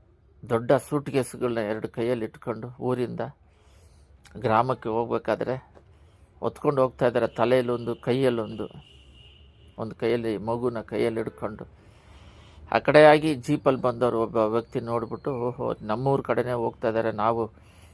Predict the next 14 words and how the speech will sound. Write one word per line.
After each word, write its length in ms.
ಖಾಲಿ 300
ತಾನೇ 240
ಹೋಗ್ತಾ 380
ಇದ್ದೀವಿ" 280
ಅಂತ 180
ಹೇಳಿ, 300
"ಬನ್ರಿ 220
ಕುತ್ಕೊಳ್ರಿ" 520
ಅಂತ 180
ಹೇಳಿದ 300
ತಕ್ಷಣ, 200
ಅವ್ರು 140
ಕುಂದಿರ್ಸಿದ 500
ತಕ್ಷಣ 280